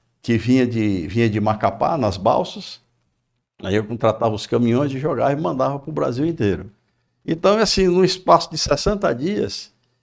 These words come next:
o faturamento da minha filial era um dos maiores, um dos maiores da empresa. Aí,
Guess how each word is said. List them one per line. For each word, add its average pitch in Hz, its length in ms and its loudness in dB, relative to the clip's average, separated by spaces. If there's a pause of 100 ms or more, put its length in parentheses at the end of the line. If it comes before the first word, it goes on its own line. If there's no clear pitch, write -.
(120)
o 151 260 0
faturamento 175 840 2
da 135 120 2
minha 135 200 0
filial 120 720 -2 (120)
era 156 160 2
um 185 120 2
dos 156 200 2
maiores, 170 1000 2 (480)
um 139 200 -2
dos 156 160 -2
maiores 170 400 2
da 170 80 0
empresa. 104 400 -4 (2000)
Aí, 196 760 4